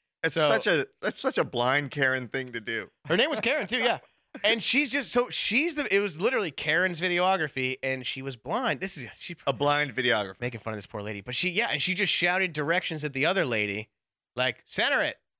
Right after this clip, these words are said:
Speaker 1: How did she know?
Speaker 2: <laughs> And then the lady would center it. And then, like, yeah.
Speaker 1: <laughs> All right, cut the camera, too.
Speaker 2: Yeah, she's like, "Make sure,
Speaker 1: <laughs> She yells
Speaker 2: uh,
Speaker 1: it
Speaker 2: the,
Speaker 1: out.
Speaker 2: everyone's in the shot." And then she, the lady would be like, "Okay." She's like,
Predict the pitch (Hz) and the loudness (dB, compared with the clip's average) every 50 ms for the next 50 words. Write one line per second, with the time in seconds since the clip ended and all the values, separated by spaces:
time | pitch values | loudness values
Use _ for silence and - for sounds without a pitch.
0 | _ _ _ _ _ _ _ _ _ _ - 143 156 170 156 - 165 160 139 - | _ _ _ _ _ _ _ _ _ _ -2 0 0 0 0 0 -2 -4 -2 -2
1 | - 247 - - - 254 208 185 180 - - - - 196 - - - 220 - 269 | -2 0 -2 0 0 0 2 2 0 0 0 0 0 0 0 0 -2 0 0 0
2 | 240 190 165 143 135 135 160 196 - 214 226 196 190 - 208 214 196 190 - - | 0 2 0 -2 0 0 -2 -2 0 0 0 0 0 2 2 2 2 0 -2 -4
3 | - - 139 - - 208 196 - 415 - 277 220 156 - - - - - 240 - | -8 -8 -8 -8 -8 -4 -2 0 2 2 2 0 0 -4 -8 -12 -10 -2 0 0
4 | - - - - 220 - - - 226 220 - - - 214 208 214 220 196 - 226 | 0 2 0 0 0 0 0 -2 -2 -2 -2 -2 -2 -2 0 0 0 0 2 2
5 | 214 180 147 247 240 190 143 131 - 160 156 160 214 240 226 - 254 254 254 254 | 2 4 4 2 2 2 0 -2 -4 -4 0 2 2 2 2 2 2 2 2 2
6 | 254 254 247 254 247 247 240 240 240 240 233 233 233 - 220 220 226 196 220 226 | 2 4 4 4 4 4 4 4 4 4 2 2 2 4 4 4 4 4 2 0
7 | 247 254 254 254 233 262 254 247 220 - 262 247 233 233 240 233 _ _ _ _ | 0 0 -2 0 0 0 0 0 2 2 4 4 4 4 2 0 _ _ _ _
8 | _ - 147 147 151 139 - - 151 143 143 143 147 143 139 139 135 127 - - | _ -6 -4 -2 -2 -2 -4 -4 -2 0 2 4 4 4 4 4 2 0 0 -4
9 | 139 143 170 165 160 175 180 165 - 165 156 | -2 2 2 2 2 2 -2 -2 -2 -4 -4